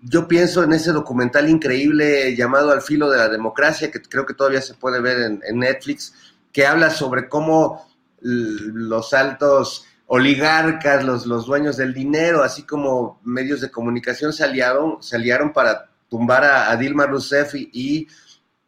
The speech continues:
pues, eh, meter a la cárcel a Lula, es decir, cómo fue una jugada maestra para acabar de tajo con ese movimiento político que estaba, que estaba en Brasil a todo lo que daba. Creo que aquí,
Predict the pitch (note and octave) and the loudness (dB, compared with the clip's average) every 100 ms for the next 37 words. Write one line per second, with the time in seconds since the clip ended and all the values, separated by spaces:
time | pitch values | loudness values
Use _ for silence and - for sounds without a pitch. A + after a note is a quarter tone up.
0 | _ - B2 A#2 - A2 G#2+ A2 A#2 C#3+ | _ -2 0 0 -4 -4 -2 -2 0 2
1 | D3+ C#3 C#3+ C#3 C#3+ B2+ D3 E3+ D#3+ D3 | 2 2 0 0 0 2 4 4 2 0
2 | D3 D3+ D3+ D3+ D3 D#3 D#3 - B2+ C#3 | -6 -8 -4 -4 -2 -2 -2 -4 0 2
3 | C#3+ C#3+ C3 B2+ C3 - C#3+ D3 C3+ A#2 | 2 2 2 0 -2 -2 0 2 2 2
4 | A2 G#2+ G#2 G2 G#2 - A#2 A#2+ D#3 D3+ | 4 2 -2 -4 -6 -2 0 0 0 -2
5 | - C#3 - D#3 B2+ B2+ B2+ C3+ C3 C3+ | -2 -4 -4 -6 -6 -6 -8 -8 -8 -2
6 | C#3+ D3+ D3+ C#3+ B2+ B2+ B2 B2+ A#2+ - | 0 0 0 -4 -6 -8 -8 -12 -14 -12
7 | - A#2 A2+ A2+ - - - _ - A#2 | -2 0 2 0 -2 -20 -20 _ -8 -8
8 | - A#2 A#2 A#2 A2 G#2 G#2 B2 A#2 G#2 | -2 0 2 2 0 -2 -4 -4 -4 -4
9 | - A#2+ A#2+ G#2+ G#2+ A#2 A#2 B2 C3+ - | -6 -2 0 -2 -2 0 2 2 0 -2
10 | _ - _ _ D3 D3+ D#3 D3+ C#3 C#3+ | _ -20 _ _ 2 4 4 0 0 0
11 | D#3 D#3+ D#3+ | 2 2 0